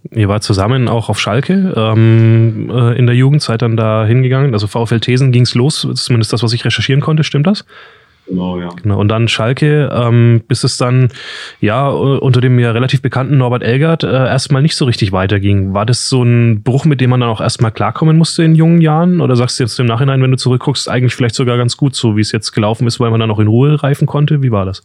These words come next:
Speaker 2: Ja, also in dem Moment war es wahrscheinlich dann schon ein Bruch, wenn man dann nach einem Jahr gesagt bekommt, „Ah, plan nicht mehr so richtig mit euch.“ Das war dann schon nicht so schön, aber es, für wen, für wen wäre das schön gewesen?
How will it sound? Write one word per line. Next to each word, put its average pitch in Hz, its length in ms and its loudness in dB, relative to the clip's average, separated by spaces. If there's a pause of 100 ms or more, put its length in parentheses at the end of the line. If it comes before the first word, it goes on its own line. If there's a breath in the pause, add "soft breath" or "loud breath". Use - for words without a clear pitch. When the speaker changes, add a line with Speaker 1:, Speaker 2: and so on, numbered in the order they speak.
(680 soft breath)
Speaker 2:
Ja, 92 420 -2
also 92 220 -2
in 95 100 -2
dem 104 140 -4
Moment 107 420 -4
war 101 80 -6
es 101 100 -8
wahrscheinlich 104 400 -8
dann 95 140 -6
schon 113 240 -4
ein 107 60 -2
Bruch, 107 340 -8
wenn 98 100 -8
man 101 200 -6
dann 98 180 -6
nach 95 180 -12
einem 95 260 -6
Jahr 98 200 -8
gesagt 98 260 -12
bekommt, 95 400 -12
„Ah, 95 420 -10 (280)
plan 104 220 -8
nicht 104 120 -6
mehr 101 160 -6
so 101 80 -4
richtig 104 320 -8
mit 95 140 -8
euch.“ 95 280 -6
Das 95 200 -12
war 92 160 -6
dann 92 100 -4
schon 98 400 -6 (600 loud breath)
nicht 131 180 0
so 131 80 0
schön, 120 340 -4
aber 95 400 -4
es, - 500 -12 (140)
für 95 160 -4
wen, 98 240 -2
für 95 160 -6
wen 98 180 -2
wäre 98 120 -4
das 98 160 -6
schön 110 180 -2
gewesen? 110 520 -4